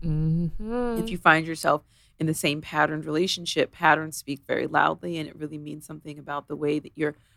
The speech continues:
Speaker 2: processing your, your world and how you fit in that world.
Speaker 1: Yeah.
Speaker 2: So there definitely are alternatives and options, but I do empathize. I mean, some people haven't worked in a long time. We're in a very sensitive, unique space right now.
Speaker 1: Yeah. Yeah,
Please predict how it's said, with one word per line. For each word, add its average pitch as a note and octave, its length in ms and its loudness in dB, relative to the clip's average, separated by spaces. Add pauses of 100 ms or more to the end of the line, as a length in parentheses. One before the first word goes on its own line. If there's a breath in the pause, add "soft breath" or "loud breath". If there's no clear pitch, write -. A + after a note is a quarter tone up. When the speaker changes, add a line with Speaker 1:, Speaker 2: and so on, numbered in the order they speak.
(140)
Speaker 2:
processing E3+ 600 2
your, D#3 160 -4 (340)
your D#3+ 200 4
world D3+ 520 4
and D3+ 120 -10
how D#3+ 100 0
you D3 200 -4
fit - 500 -2
in D3+ 100 -2
that C#3+ 180 -2
world. - 400 -4 (100)
Speaker 1:
Yeah. D#3+ 280 2 (160)
Speaker 2:
So E3 480 4 (300)
there F3+ 120 4
definitely E3 460 0
are - 460 -2 (200)
alternatives D3 540 -4
and C#3 140 -12
options, C3 380 -6
but C3 100 -6
I D3 60 0
do D#3 180 -4
empathize. D#3 400 0
I D#3 40 -12
mean, D#3 280 -12 (120)
some F3 160 -6
people G#3+ 160 2
haven't G#3+ 180 4
worked F#3+ 200 -4
in F#3+ 80 -6
a - 20 -4
long F3 160 0
time. E3 340 -12 (200)
We're E3+ 120 6
in G3+ 80 6
a G#3 40 4
very D#3+ 500 0 (520)
sensitive, E3+ 560 4
unique D3+ 580 -4
space - 440 -2
right - 160 -6
now. - 180 -18 (140)
Speaker 1:
Yeah. D#3 300 4 (600)
Yeah, - 240 -6